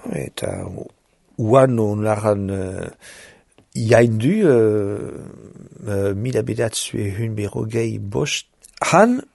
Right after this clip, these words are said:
errepublikanoak ezarri dutie, eta onlaran gertakai, eh, jarri-garria zen. Frantses erresistentzia laguntu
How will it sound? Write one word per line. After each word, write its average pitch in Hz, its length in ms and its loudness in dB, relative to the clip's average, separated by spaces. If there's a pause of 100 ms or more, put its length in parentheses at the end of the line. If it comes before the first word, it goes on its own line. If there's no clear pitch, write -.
(560)
errepublikanoak 127 1040 -2 (400)
ezarri 117 800 -2
dutie, 156 460 -4 (960)
eta 107 640 -4 (640)
onlaran 113 460 -4 (220)
gertakai, 113 720 -4
eh, 92 380 -4 (540)
jarri-garria 113 800 -2
zen. - 200 0 (960)
Frantses 156 800 4 (120)
erresistentzia 120 1200 -2
laguntu 113 560 -4